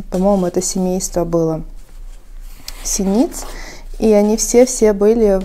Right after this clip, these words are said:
в, как бы подходящие, <laughs> по-, похожие друг на друга.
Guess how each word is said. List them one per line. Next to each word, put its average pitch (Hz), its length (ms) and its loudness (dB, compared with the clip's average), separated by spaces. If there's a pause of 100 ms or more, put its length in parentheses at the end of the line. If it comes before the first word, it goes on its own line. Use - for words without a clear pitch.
в, 185 400 -2 (240)
как 185 140 -2
бы 180 140 -2
подходящие, 214 1000 6
<laughs> 240 80 6
по-, 226 200 6
похожие 233 580 6
друг 208 240 0
на 196 100 4
друга. 190 340 0